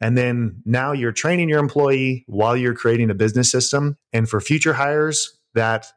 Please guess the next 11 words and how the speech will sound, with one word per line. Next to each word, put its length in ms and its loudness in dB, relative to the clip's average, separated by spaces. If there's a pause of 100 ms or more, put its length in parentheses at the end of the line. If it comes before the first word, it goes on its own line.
(140)
future 300 0
hire 240 -2
can 260 -8
watch 340 -2
that 180 0
video 580 0
as 140 -4
a 80 -2
good 220 -2
starting 500 0
point 560 -2